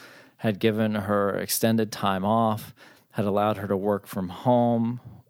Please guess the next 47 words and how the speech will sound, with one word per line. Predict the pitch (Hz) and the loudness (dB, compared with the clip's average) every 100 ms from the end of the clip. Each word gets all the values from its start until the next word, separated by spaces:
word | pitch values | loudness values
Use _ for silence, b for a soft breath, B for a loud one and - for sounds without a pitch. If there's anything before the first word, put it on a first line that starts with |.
| - | -2
while | 117 107 | 2 2
also | 104 113 - 110 | 2 0 0 0
assigning | 95 - 104 110 110 | 0 0 0 0 0
somebody | 104 117 107 107 104 101 | 0 -2 0 2 2 -2
who | 101 | -2
would | 95 - | -4 -4
call | - 113 113 | 0 2 2
her | 120 | 0
on | 123 | -4
a | 101 | -2
daily | 98 104 107 | -2 -2 0
basis | 95 98 - 120 - | 0 -2 -2 -6 -6
just | 104 - | -6 -8
to | - | -8
check | - 98 - | -6 -6 -4
in | 107 | -4
and | 107 | -2
see | 104 113 | -4 -6
if | - | -4
there | 98 | -4
was | 92 | -2
anything | 104 104 101 | -4 -4 -6
she | - 95 | -4 -6
needed. | 90 95 110 123 B B B | -4 -2 -2 -2 B B B
Didn't | - 107 | -2 0
ask | 101 95 | 0 0
anything | 110 110 131 | 0 2 2
about | 139 123 110 | 4 2 0
work, | 110 107 117 | 0 0 -2
just | 113 104 | -4 -2
said, | - 101 | -2 -4
"Hey, | 90 113 107 113 B B B - | -2 -2 -2 -8 B B B -4
you | 107 | -2
know, | 95 | 0
where | 90 107 | 0 2
are | 110 | 2
you | 107 | 0
eating | 107 107 104 | -2 0 0
dinner | 104 120 135 | 2 2 2
this | 127 - | 0 0
weekend? | 135 127 135 131 127 123 - B B _ - | -2 -2 0 0 2 0 -6 B B _ -8
Um, | 101 95 87 92 - | -6 -4 -6 -10 -14
if | - 117 107 - 95 | -12 -10 -10 -14 -12
you're | 110 | 0
going | 113 104 | 2 2
to | 98 | 0
church, | - 127 123 131 - - - | 2 2 2 0 -4 -6 -8